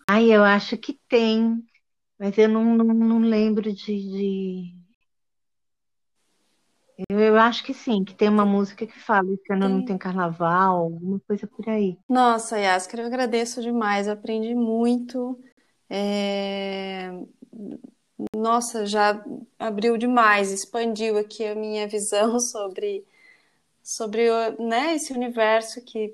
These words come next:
Speaker 2: pouco eu conhecia e, e quanto profundo é também, né, a dedicação. Nossa, agradeço demais, assim, a tua generosidade e sensibilidade, né, de trazer essa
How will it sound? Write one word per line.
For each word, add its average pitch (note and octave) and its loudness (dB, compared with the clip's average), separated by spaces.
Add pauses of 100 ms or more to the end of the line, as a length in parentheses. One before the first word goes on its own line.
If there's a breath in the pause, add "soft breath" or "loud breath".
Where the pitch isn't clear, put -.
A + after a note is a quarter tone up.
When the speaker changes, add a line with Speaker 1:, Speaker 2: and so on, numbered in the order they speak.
(100)
Speaker 2:
pouco G#3+ -6
eu A3+ -8
conhecia G#3 -8
e, G3 -4 (480 soft breath)
e G3+ -4
quanto A#3+ 2
profundo A3+ -2 (180)
é G3 -4
também, G3 -8
né, G3 -8
a F#3+ -8
dedicação. G#3+ -4 (300 loud breath)
Nossa, A3+ -4
agradeço A3+ 2
demais, A#3+ 2
assim, A#3 -4
a A3+ -8
tua G#3+ -2
generosidade G#3 0
e - -8
sensibilidade, G#3 -6
né, G3+ -8
de A#3 -8
trazer G#3 -4 (580 soft breath)
essa G3 -6